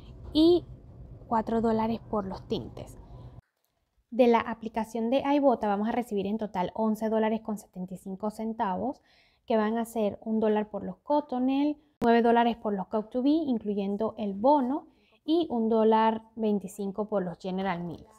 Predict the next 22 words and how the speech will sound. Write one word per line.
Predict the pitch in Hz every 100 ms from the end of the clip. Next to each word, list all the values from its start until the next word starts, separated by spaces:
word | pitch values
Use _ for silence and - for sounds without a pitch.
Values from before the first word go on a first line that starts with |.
| _ _ _ _ _ _ _ _ _ _ _ _ -
Así | 220 233
que | 226 208
después | 196 _ 233 214 -
de | -
cupones, | 202 269 277 277 277 262
precio | - 220 214
de | 220
oferta | 208 254 254 247 254 247
y | 233
reintegros | 196 196 196 202 220
tanto | 226 202 190
en | 214
Extra | 226 - 190
Box | 220 -
como | 214 202
los | 196
reintegros | 190 185 196 202 190
de | 185
la |
aplicación | 180 190 180 180 - 180 180 180 185
de | 202 - 233
iBota, | 254 226 - 240